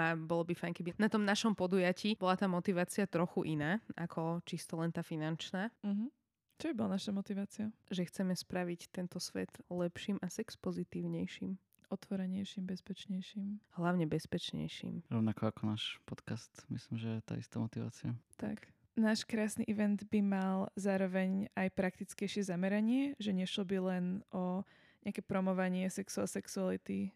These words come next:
Speaker 2: a intimity, ale aj to, ako to robiť konkrétne, bezpečne a príjemne.
Speaker 1: Mhm.
Speaker 2: Že by to bolo zamerané na nie penetračný sex, ale na to, ako maximalizovať rozkoš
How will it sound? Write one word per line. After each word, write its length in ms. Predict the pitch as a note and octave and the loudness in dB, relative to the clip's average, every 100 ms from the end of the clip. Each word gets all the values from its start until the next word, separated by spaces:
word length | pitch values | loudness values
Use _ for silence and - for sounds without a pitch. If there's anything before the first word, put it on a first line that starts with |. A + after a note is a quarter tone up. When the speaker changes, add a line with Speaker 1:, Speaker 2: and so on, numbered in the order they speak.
| _ | _
Speaker 2:
a 80 | - | -4
intimity, 640 | F#3+ G3+ F#3+ F#3 F#3+ G3 | -2 0 -2 -2 -6 -4
ale 320 | F3+ F3+ F3+ | -2 -2 -2
aj 560 | - F3 F3 F3+ G3 A3+ _ _ _ | -4 -2 -2 -2 -4 -8 _ _ _
to, 200 | F3+ - _ _ | -4 -4 _ _
ako 240 | G3 - | -4 -2
to 100 | G#3 G3+ | -2 0
robiť 480 | F#3+ F#3+ G3 - - | 0 0 -2 -6 -6
konkrétne, 880 | - G3+ G#3+ B3 B3 B3+ C4 C#4+ - | 0 2 4 2 2 4 4 4 0
bezpečne 1040 | - G3 F#3+ - - A3+ - B3 C4 D4 - - | -4 0 0 0 -2 -2 0 4 6 4 -2 -10
a 80 | |
príjemne. 640 | G3+ - F#3+ G3 A#3 D4 F4+ _ | -8 -2 0 0 0 -2 -6 _
Speaker 1:
Mhm. 280 | G#3+ A#3 F4 - | -6 -6 -6 -4
Speaker 2:
Že 100 | A3 | -2
by 80 | G#3 | -2
to 100 | F#3+ | 0
bolo 160 | G3+ | 0
zamerané 560 | G3 G3 G3+ G3+ G3 F#3+ | 2 2 2 4 4 2
na 520 | F#3+ F#3 F#3 F#3 G3 A#3 _ | 2 2 2 2 0 -4 _
nie 520 | A3 G3+ G3 F#3+ G#3 G#3+ _ | 2 4 2 2 0 -4 _
penetračný 640 | A3+ G#3 A3+ - - A3+ | 0 0 -2 -4 0 0
sex, 400 | - A3 A3 - - - - - - - G#3 | 2 -2 -2 -8 -18 -20 -20 -20 -20 -4 2
ale 320 | G3+ G3 G3 | 4 4 4
na 560 | F#3+ F#3+ F#3 F#3 F#3+ - - - | 4 4 4 4 2 -2 -8 0
to, 160 | G#3+ | 0
ako 720 | - G3+ G#3+ - G3+ F#3+ F#3+ A3+ - | 2 -2 -2 -6 -2 2 0 -2 -6
maximalizovať 880 | G3+ G3 - G3+ G3+ G3 G3 G3 G3 | -2 -2 0 0 2 4 4 4 4
rozkoš 720 | F#3+ F#3 - B3+ C#4 - - | 2 0 -2 0 0 0 -4